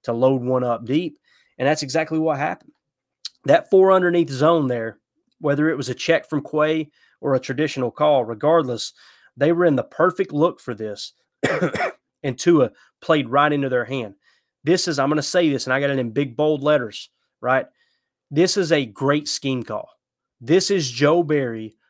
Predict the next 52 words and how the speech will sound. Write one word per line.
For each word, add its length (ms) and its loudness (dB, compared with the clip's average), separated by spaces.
playing 320 0
chess, 360 -2
not 200 -2
checkers, 500 -8
and 140 -8
going, 200 0
"You 80 -2
know 140 0
what? 320 0
We're 140 2
gonna 160 4
make 200 0
the 120 2
adjustment 420 0
in 60 -10
the 60 -8
second 280 -4
half, 260 -6
and 100 -10
we're 100 -2
not 180 2
gonna 180 -2
have, 240 -2
let 200 2
them 160 -2
have 200 -2
this 120 -8
short 340 -8
intermediate 560 -8
game." 260 -10
They 140 2
come 240 2
out, 180 2
they 100 -4
see 200 -6
Tua 260 -2
on 60 -2
the 100 -10
shelf. 340 0
Tua 240 2
thinks, 440 -4
"I'm 140 2
gonna 140 2
have 240 0
that 160 -2
seam 320 -2
there," 220 0
especially 440 -4
once 240 -4
Quay 520 -2
commits 400 -2
outside. 680 -2